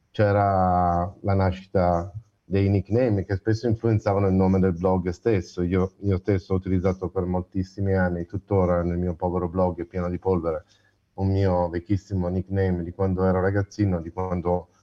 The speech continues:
ho iniziato ad avere la mia prima email, entrare nel mondo di internet,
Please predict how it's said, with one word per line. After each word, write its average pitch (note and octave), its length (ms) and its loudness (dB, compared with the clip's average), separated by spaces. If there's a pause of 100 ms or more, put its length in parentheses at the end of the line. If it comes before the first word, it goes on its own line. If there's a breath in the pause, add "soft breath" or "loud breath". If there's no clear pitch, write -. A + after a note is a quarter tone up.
ho - 120 -2
iniziato F#2+ 540 2
ad F#2 340 0
avere F#2 220 2
la F2+ 120 0
mia F2+ 120 0
prima G2 240 0
email, F#2 460 2
entrare F2+ 300 -2
nel F#2+ 100 0
mondo A2+ 220 2
di B2+ 140 0
internet, A#2 460 0